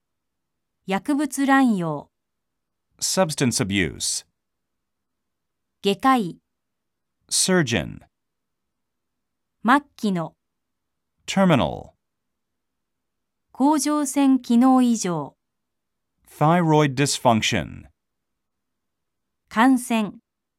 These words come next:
Speaker 1: 伝染。
Speaker 2: Transmission.
Speaker 1: 結核。
Speaker 2: Tuberculosis.
Speaker 1: 腫瘍。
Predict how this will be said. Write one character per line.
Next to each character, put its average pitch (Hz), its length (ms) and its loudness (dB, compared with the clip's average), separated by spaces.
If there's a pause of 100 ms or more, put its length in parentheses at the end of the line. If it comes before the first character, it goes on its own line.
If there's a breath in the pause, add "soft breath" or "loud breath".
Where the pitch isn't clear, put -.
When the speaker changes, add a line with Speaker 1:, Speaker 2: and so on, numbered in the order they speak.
(280)
Speaker 1:
伝 226 280 0
染。 208 440 -6 (960)
Speaker 2:
Transmission. 143 960 -2 (1600)
Speaker 1:
結 208 320 -6
核。 247 460 -4 (920)
Speaker 2:
Tuberculosis. 127 1160 0 (1600)
Speaker 1:
腫 226 240 0
瘍。 240 440 0